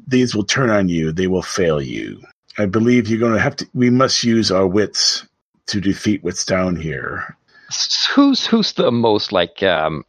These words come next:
Speaker 2: no, who's, who's the newest, uh, acolyte recruit among your
Speaker 1: He's down the stairs someplace.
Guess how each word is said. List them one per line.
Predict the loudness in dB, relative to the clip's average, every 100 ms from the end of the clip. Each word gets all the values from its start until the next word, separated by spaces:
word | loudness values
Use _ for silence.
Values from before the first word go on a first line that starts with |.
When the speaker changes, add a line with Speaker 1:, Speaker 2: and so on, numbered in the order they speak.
| _ 0
Speaker 2:
no, | 4 6 6 4
who's, | -2 0 2 0 -4 -10 -2
who's | 0 2
the | 2
newest, | 2 2 4 2 0 -4 -16 -4
uh, | -2 0 -2 -4 -4 -4 -4 -4
acolyte | -6 -6 -6 -6 -12
recruit | -8 -8 -6
among | -6 -6
your | -8 -10 -14 _ _ _
Speaker 1:
He's | 0 2
down | 2 2 2
the | -2
stairs | 0 0 0
someplace. | -4 -6 -4 -4 -2 -2